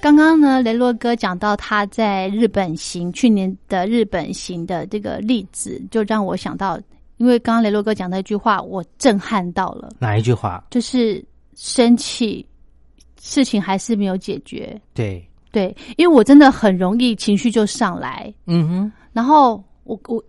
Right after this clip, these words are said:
Speaker 1: 刚刚一边听雷洛哥讲，我就一，一边在想我自己。对，我真的很容易情绪上碰，不管碰到什么大大小小的事情，连小绿豆事情我也很容易生气。
Speaker 2: 因为绿豆关心能不能吃啊。
Speaker 1: <laughs> 哎呦，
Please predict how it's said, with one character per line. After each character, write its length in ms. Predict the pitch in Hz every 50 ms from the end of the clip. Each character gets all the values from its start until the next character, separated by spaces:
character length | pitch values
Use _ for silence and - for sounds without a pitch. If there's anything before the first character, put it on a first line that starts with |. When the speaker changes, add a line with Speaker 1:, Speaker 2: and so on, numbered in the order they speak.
| - - -
Speaker 1:
刚 160 | - 285 311
刚 180 | 330 339 311 - _
一 100 | - 294
边 180 | 285 311 302 294
听 240 | 294 - 302 285
雷 80 | 269 240
洛 160 | 233 247 240
哥 200 | 233 233 240 233
讲， 160 | 214 - 190
我 60 | 185 190
就 60 | 214
一， 160 | 247 233 - -
一 80 | 240
边 180 | 226 254 247 233
在 160 | 233 233 226
想 220 | - - 214 196 190
我 100 | 180 190
自 200 | - - 233 208
己。 280 | - - - - - - _ _ _ _ _ _ _ _ _ - _
对， 120 | - - 277
我 140 | 233 208
真 120 | 202 302 330
的 120 | 339 320
很 120 | 233 226 185
容 160 | 196 202 240
易 80 | 262
情 200 | 247 - - 214
绪 100 | 214 240
上 180 | 220 - 233 214
碰， 160 | 208 - 254 247
不 120 | - 302
管 180 | 269 254 226 214
碰 120 | 247 269
到 120 | 262 254
什 120 | 240 - 196
么 120 | 190 196
大 160 | 202 247 233
大 160 | 226 240 226 214
小 160 | - - 190
小 160 | 196 - 185
的 120 | 180 190
事 120 | 180 - 233
情， 160 | 202 214 214
连 140 | 202 262 330
小 320 | - - - 269 202 202
绿 100 | 226 294
豆 160 | 262 277 269
事 160 | 262 - - 247
情 200 | - 220 202 202
我 100 | 220 226
也 80 | 233
很 180 | 233 - 208 180
容 160 | 180 180 196
易 80 | 202 202
生 280 | - - 190 185 185
气。 360 | - - - - 202 - - - _ -
Speaker 2:
因 140 | 190 175 190
为 200 | 190 185 160 151
绿 160 | 170 175 175
豆 140 | 160 180 170
关 180 | - 165 165 156
心 140 | - 170
能 140 | 156 143 131
不 40 | 135
能 200 | 139 135 127 123
吃 240 | 123 - - 127 127
啊。 280 | 123 120 120 123 123 - - - - - - - 185 - - 196 - - - - - 226 226 - -
Speaker 1:
<laughs> 1300 | 214 - - 196 - 311 - 185 196 269 - 175 220 269 285 - - - - - - - - - 349 311
哎 280 | - 254 262 262 262 254
呦， 360 | 262 247 240 226 220 208 220